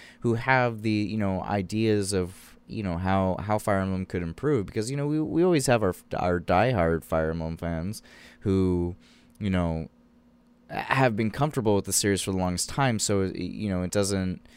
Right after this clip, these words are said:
they, they're not bothered by some of the elements of the game that kinda turn off newer players.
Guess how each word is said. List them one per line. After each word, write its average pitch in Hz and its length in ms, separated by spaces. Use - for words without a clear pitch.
they, 113 180
they're 107 160
not 92 220
bothered 95 500
by 85 320
some 92 260
of 90 60
the 87 140
elements 87 380
of 82 60
the 87 80
game 85 260
that 85 260
kinda 349 340
turn 190 300
off 139 260
newer 92 240
players. - 640